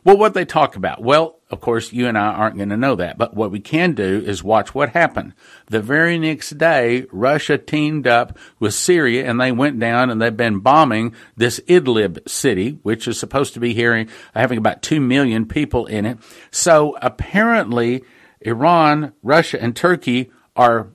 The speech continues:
kissing cousins now. They are best buddies. And of course, Turkey has become very Islamic. Remember that in Turkey there was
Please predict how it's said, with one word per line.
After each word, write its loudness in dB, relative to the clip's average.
kissing -4
cousins -2
now. -10
They 2
are 6
best -2
buddies. -2
And -4
of -8
course, -2
Turkey -2
has 0
become -2
very 2
Islamic. -4
Remember -2
that 0
in -4
Turkey -4
there 0
was 0